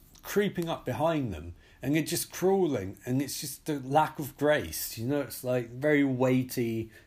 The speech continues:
aliens. You feel like they're struggling to adapt to our climate and our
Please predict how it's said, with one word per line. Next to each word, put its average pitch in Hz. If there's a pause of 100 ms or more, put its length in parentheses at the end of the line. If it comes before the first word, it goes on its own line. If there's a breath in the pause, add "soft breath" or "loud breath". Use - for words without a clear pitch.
(140)
aliens. 92
You 104
feel 139
like 110
they're 117
struggling 127 (680 loud breath)
to 127
adapt 117
to 117
our 104
climate 110
and 110
our 104